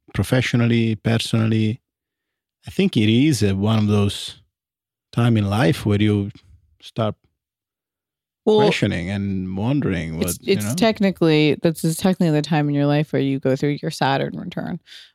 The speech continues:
Speaker 2: which is where, which I went through it at twenty-seven. Everything just turns upside down. It's kind of
Speaker 1: Yeah.
Speaker 2: like,
Speaker 1: Oh,
Speaker 2: but I don't,
Speaker 1: absolutely.
Speaker 2: I mean, I just,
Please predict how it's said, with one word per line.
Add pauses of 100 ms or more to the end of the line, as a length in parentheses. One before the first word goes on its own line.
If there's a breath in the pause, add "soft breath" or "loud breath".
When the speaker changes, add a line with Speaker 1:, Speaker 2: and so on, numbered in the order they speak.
Speaker 2:
which
is
where,
which
I
went
through
it
at
twenty-seven.
Everything
just
turns
upside
down.
It's
kind
of
Speaker 1:
Yeah.
Speaker 2:
like, (380 loud breath)
Speaker 1:
Oh,
Speaker 2:
but
I
don't,
Speaker 1:
absolutely.
Speaker 2:
I
mean, (580)
I
just,